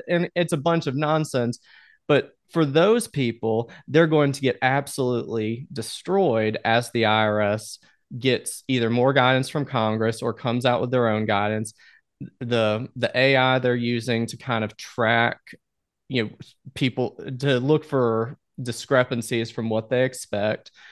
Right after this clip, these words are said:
They're increasingly going to the centralized exchanges and telling them, you know, to get access to their customer data and those transactions.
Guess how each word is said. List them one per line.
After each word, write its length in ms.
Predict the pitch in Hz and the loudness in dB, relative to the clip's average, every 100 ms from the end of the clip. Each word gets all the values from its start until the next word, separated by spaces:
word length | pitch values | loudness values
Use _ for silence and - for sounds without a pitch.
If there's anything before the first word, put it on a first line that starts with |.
| - - - | -20 -20 -6
They're 220 | 131 131 | 2 4
increasingly 720 | 123 - 143 143 147 139 127 117 | 2 0 0 0 0 0 0 2
going 420 | 117 120 120 117 - | 2 4 2 -2 -2
to 160 | 123 | -2
the 120 | 117 110 | -2 -4
centralized 640 | - 123 - 117 117 110 | -2 -2 0 2 2 -2
exchanges 720 | 110 - 120 123 131 117 113 | -8 -2 0 2 0 -2 -2
and 120 | 113 | -6
telling 420 | - 120 113 110 | 0 0 2 0
them, 460 | 120 120 117 113 - - | 0 0 0 -2 -6 -4
you 140 | 123 - | -4 -4
know, 60 | - - | -8 -8
to 80 | 135 | -6
get 320 | 120 120 - _ _ 120 | 0 0 0 _ _ -2
access 560 | 120 123 - 110 107 | 0 0 0 -2 -2
to 240 | - 117 107 | -6 -6 -2
their 180 | 104 | -4
customer 480 | 101 170 175 - 120 | -4 -4 -4 -4 -4
data 380 | 107 101 98 113 | -2 -2 -2 -2
and 180 | 113 113 | -4 -4
those 200 | 110 - | -4 -6
transactions. 920 | 117 101 107 127 147 147 98 98 | -6 -4 0 0 0 -2 -10 -10